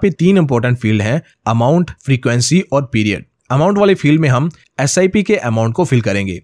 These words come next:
जैसे कि अगर पाँच सौ की एसआईपी हमें चालू करनी है तो पाँच सौ ऐड करेंगे। Then फ्रीक्वेंसी में already मंथ सिलेक्ट है, इसे हम ऐसे ही रहने देंगे।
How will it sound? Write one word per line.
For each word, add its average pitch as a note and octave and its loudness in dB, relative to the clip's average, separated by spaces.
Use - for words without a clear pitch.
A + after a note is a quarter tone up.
जैसे A2+ 0
कि E3 0
अगर A2+ -2
पाँच A2+ -2
सौ E3 2
की E3 0
एसआईपी C#3 0
हमें B2 2
चालू A2 0
करनी C#3 0
है C3+ 0
तो D3+ -2
पाँच A#2+ -2
सौ E3+ 0
ऐड D3 0
करेंगे। C3 0
Then E3 0
फ्रीक्वेंसी F3 0
में F#3+ 2
already D3 2
मंथ C#3+ 2
सिलेक्ट D3 -4
है, C3 0
इसे E3 2
हम G3 2
ऐसे A#2 0
ही D#3+ 6
रहने G#2+ 0
देंगे। F#2+ -6